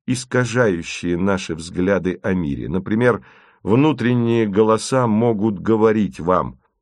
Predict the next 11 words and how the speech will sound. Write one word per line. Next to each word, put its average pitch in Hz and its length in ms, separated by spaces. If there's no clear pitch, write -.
"Что - 260
бы 92 120
я 95 160
ни 92 140
делала, 135 500
я 101 180
никогда 90 400
не 104 120
буду 104 280
достаточно 92 760
хороша. - 600